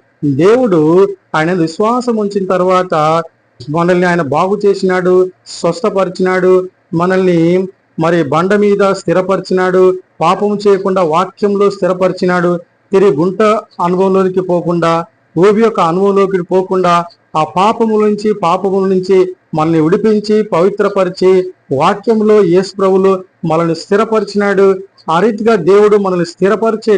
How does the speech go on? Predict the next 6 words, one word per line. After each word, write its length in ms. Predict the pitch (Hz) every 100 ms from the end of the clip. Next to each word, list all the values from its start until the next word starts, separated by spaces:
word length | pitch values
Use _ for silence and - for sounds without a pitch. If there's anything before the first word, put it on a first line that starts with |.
| 160
దేవుడు, 320 | 160 147 143 170 180 _ _ _ 156
మనల్ని 280 | 160 165 160
బ్రతికించే 560 | 147 180 180 240 233 226 208 165
దేవుడు, 300 | 160 151 165 180 - _ 151
మనల్ని 300 | 160 175 165 127
బాగు 220 | 143 190